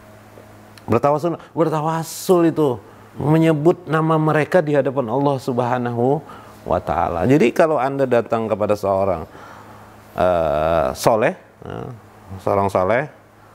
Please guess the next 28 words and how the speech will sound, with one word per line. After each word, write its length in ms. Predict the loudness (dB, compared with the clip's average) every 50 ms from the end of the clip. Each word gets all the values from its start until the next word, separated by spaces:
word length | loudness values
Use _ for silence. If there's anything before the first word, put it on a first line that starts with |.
| -20 -20 -20 -20 -20 -14 -4 -2
seorang 240 | 0 0 0 0 0
soleh 240 | 0 0 0 0
yang 20 | 0
sudah 220 | -2 -2 0 0
meninggal 400 | 0 -2 -2 -2 0 0 0 0
dunia, 400 | 0 -2 -2 0 0 0 0 2
Anda 160 | 2 2 2
menyebut 320 | 0 0 -2 -2 -2 0 -2
nama 320 | -2 0 0 0 0 0
soleh, 240 | 0 0 0 2 2
"Ya 160 | 2 4 4
Allah, 480 | 4 4 2 2 2 0 0 -2 -6 -12 -20 -20 -20 -20 -20 -20 -20 -20 -20 -20 -20 -20 -20 -20 -20 -20 -20 -20 -20 -20 -20 -20 -20 -20 -20 -20 -20 -20 -20 -20 -20 -20 -20 -20 -20 -16 -2 -2
kabulkan 480 | 0 2 2 2 2 2 0 -2 0 0
doa 180 | 0 0 0 0 -2
hamba, 320 | -4 -6 -4 -4 -6 -6 -8 -14 -20 -20 -12 -2
berkah 400 | 0 0 0 0 -2 -4 -6 -6
syekh 480 | -8 -10 -6 -6 -6 -6 -6 -6 -4 -4
yang 160 | -4 -2 -4
ada 160 | 0 0 2
dalam 320 | 2 4 2 2 2 0 -2
kubur 320 | -2 0 0 2 2 2
ini," 160 | 2 2 4
misalnya 480 | 4 4 2 2 2 0 0 0 -2 -2
syekh 240 | 0 -2 0 0 -2
siapa, 240 | -4 -2 0 0 0
misalnya 320 | 0 -2 -4 -6 -6 -6
terserah 300 | -4 -2 0 0 0 0
ya, 160 | -2 -6 -8